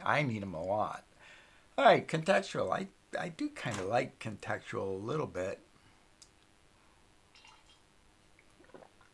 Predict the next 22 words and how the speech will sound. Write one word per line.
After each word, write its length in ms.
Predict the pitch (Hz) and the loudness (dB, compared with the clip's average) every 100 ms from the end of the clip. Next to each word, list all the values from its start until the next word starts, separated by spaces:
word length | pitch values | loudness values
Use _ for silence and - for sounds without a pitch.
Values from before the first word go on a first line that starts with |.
| - - - - 226 226 - - - - - - | -20 -20 -20 -20 -20 -20 -20 -20 -20 -20 -20 -16
Although 220 | 104 120 | -10 -6
I 120 | 117 117 | -6 -6
don't 300 | 131 139 - - - _ - - - - - - | -8 -10 -12 -20 -20 _ -20 -20 -20 -20 -20 -20
particularly 720 | - - 151 151 143 139 107 - 127 - | -16 -8 -6 -6 -6 -8 -8 -12 -16 -10
enjoy 480 | 120 110 135 139 131 | -8 -4 -2 0 0
reading. 400 | 120 127 107 85 | 0 -2 -4 -6
I 80 | |
just 320 | 92 - - - | -6 -6 -6 -6
wish 200 | 131 - | -4 -2
there 120 | 110 | -4
was 180 | 101 101 | -6 -8
a 60 | |
way 180 | 101 117 | -6 -6
to 120 | 101 | -6
just 280 | 90 113 - | -6 -6 -4
absorb 720 | 95 98 101 104 113 110 85 | -6 -6 -8 -4 -2 -2 -4
it 220 | 87 - - | -8 -10 -14
quickly 580 | - 107 90 - 78 85 | -8 -8 -8 -12 -14 -12
right 260 | 85 107 101 | -6 -4 -4
into 220 | 101 95 | -6 -6
your 180 | 85 85 | -8 -8
head. 440 | - 92 87 - | -6 -6 -8 -16